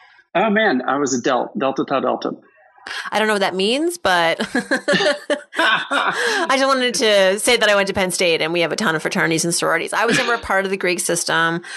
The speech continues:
Speaker 2: Surprisingly, I think, 'cause when you go to Penn State, there's two things you're expected to love, the Greek system and football. I had,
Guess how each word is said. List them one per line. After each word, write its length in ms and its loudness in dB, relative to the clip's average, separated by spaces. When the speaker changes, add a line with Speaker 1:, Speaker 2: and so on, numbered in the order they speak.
Speaker 2:
Surprisingly, 840 0
I 80 0
think, 220 -2
'cause 160 -2
when 100 0
you 60 -4
go 100 0
to 80 2
Penn 240 -2
State, 360 0
there's 180 -2
two 160 -2
things 280 0
you're 120 2
expected 440 -2
to 100 -4
love, 460 -2
the 80 -2
Greek 220 0
system 400 -2
and 140 -4
football. 560 -2
I 140 0
had, 400 -2